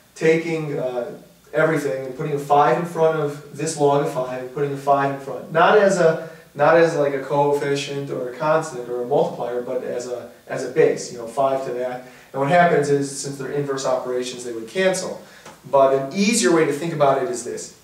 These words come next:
If you've got a log of a base on one side, it's just one log. You know, there's two, no, it's just one log. Equaling the log of that same base on the other side,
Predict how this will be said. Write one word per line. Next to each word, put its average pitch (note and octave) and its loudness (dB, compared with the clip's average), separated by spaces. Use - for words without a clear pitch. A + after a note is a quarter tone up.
If C#3+ -4
you've F#3+ -6
got G#3+ 8
a - 2
log D3+ 6
of C#3+ 2
a - -2
base - 0
on D3 2
one F#3 6
side, - 0
it's B2+ -8
just C#3+ -4
one E3+ 6
log. - 4
You C#3+ 0
know, C3+ -2
there's D#3 -6
two, - -6
no, - 4
it's - -8
just - -16
one - 2
log. - 0
Equaling E3 0
the C3 0
log D#3 6
of C#3+ 2
that - 4
same - 4
base F3+ 6
on C#3+ 0
the E3+ 4
other C#4+ 2
side, - -4